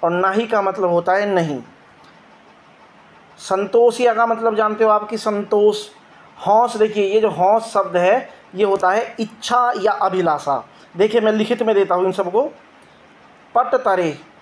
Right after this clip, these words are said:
समान, देवे का मतलब होता है देने के लिए,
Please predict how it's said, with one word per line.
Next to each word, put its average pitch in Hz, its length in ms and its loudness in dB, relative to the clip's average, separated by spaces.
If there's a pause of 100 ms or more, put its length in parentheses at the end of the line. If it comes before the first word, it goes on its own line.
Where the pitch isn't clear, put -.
(880)
समान, 214 480 0 (400)
देवे 214 440 4
का 226 140 0
मतलब 214 300 -2
होता 202 160 0
है 190 140 -2
देने 180 280 0
के 202 140 0
लिए, 240 380 0